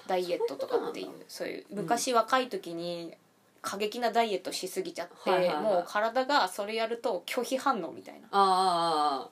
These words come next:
Speaker 2: ー。
Speaker 1: で、か-、体調がおかしくなって、
Speaker 2: うん。
Speaker 1: とりあえず生命の危機だっつって、生理止まるんだって。
Speaker 2: あー。で、水飲んでも太るみたいな。
Speaker 1: そうそうそう。で、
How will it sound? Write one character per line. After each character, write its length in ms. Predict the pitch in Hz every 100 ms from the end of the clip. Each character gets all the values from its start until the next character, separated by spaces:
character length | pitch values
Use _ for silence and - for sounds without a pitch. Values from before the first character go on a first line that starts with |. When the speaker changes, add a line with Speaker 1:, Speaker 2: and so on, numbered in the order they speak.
| -
Speaker 2:
ー。 20 |
Speaker 1:
で、 160 | 262
か-、 220 | - - 233
体 220 | 269 277
調 160 | 294
が 80 | 269
お 60 | 254
か 100 | 262
し 80 | -
く 100 | 185
な 100 | 180
っ 40 |
て、 180 | - 180
Speaker 2:
う 20 |
ん。 20 |
Speaker 1:
と 120 | -
り 120 | - 330
あ 40 |
え 60 | 320
ず 220 | 302 226
生 320 | - - 359
命 140 | 233 165
の 80 |
危 120 | 123 -
機 120 | 175
だ 80 | -
っ 40 |
つ 120 | -
っ 20 |
て、 100 | -
生 220 | - - -
理 80 |
止 80 | -
ま 100 | 170
る 80 | 165
ん 40 |
だ 60 | -
っ 20 |
て。 40 | -
Speaker 2:
あ 320 | 180 156 151
ー。 20 | 196
で、 100 | 277
水 280 | 247 254
飲 140 | 311 339
ん 20 |
で 80 | 220
も 60 |
太 180 | 180 196
る 60 | 147
み 60 |
た 80 | 135
い 60 | 110
な。 80 | 101
Speaker 1:
そ 160 | - 254
う 40 |
そ 100 | 185
う 40 | 175
そ 220 | 175 - -
う。 60 | 208
で、 340 | 269 - -